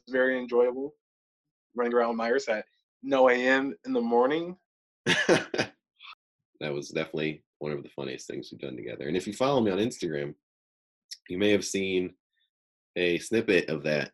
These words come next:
Speaker 2: with Deontay riding around in a shopping cart. That was interesting. He was pretending, what, you were in, like, a, a Mustang or something. He was making, like,
Speaker 1: Yeah.
Speaker 2: "Wee," those kind of sounds, like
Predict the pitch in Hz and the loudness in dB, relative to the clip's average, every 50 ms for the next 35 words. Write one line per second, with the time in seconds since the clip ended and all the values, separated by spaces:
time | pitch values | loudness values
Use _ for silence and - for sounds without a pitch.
0 | - - 80 82 76 80 90 92 92 95 92 - 95 92 90 85 87 85 85 82 | -8 -6 -6 -6 -4 -4 -2 -2 -2 -2 -4 -2 -2 0 0 2 2 2 2 2
1 | 85 85 85 85 85 82 82 82 80 78 - - 85 85 - - 78 71 - - | 2 0 0 -2 -2 -2 -4 -6 -8 -8 -6 -4 -6 -4 -4 -6 -6 -6 -8 -12
2 | - - - - _ _ _ _ _ _ _ _ _ _ _ _ _ _ - 78 | -12 -12 -14 -16 _ _ _ _ _ _ _ _ _ _ _ _ _ _ -12 -10
3 | 78 - - 78 76 73 - - - - _ _ _ _ _ - 69 71 71 71 | -8 -6 -4 -4 -4 -4 -6 -10 -14 -16 _ _ _ _ _ -12 -8 -8 -6 -6
4 | 69 67 - - - 69 73 78 - _ - 82 78 76 - - - - 87 80 | -6 -8 -8 -10 -10 -10 -10 -10 -10 _ -4 -4 -4 -4 -6 -12 -8 -6 -4 -4
5 | 76 76 73 76 76 76 69 - - 71 71 71 69 67 69 69 - - 69 67 | -2 -4 -4 -4 -4 -6 -6 -6 -4 -4 -4 -4 -4 -6 -10 -12 -10 -10 -12 -12
6 | 67 - _ _ - - 73 71 78 76 73 - - 67 65 65 - - - - | -14 -18 _ _ -14 -12 -8 -6 -6 -6 -6 -8 -10 -10 -10 -12 -12 -14 -12 -12
7 | 73 69 - - - - - - _ _ _ _ _ _ _ _ _ _ - 78 | -12 -12 -12 -14 -16 -14 -14 -16 _ _ _ _ _ _ _ _ _ _ -12 -8
8 | 78 78 - - 76 73 69 69 - - 175 180 175 170 165 165 165 160 165 165 | -6 -6 -6 -6 -6 -8 -6 -6 -4 2 8 8 8 10 10 8 6 6 6 6
9 | 165 165 170 165 - 107 92 90 87 - 90 82 78 73 - 87 82 78 76 73 | 6 6 4 4 4 4 4 4 4 2 0 0 0 0 2 0 0 2 0 -4
10 | 78 76 80 73 71 | -6 -6 -6 -6 -6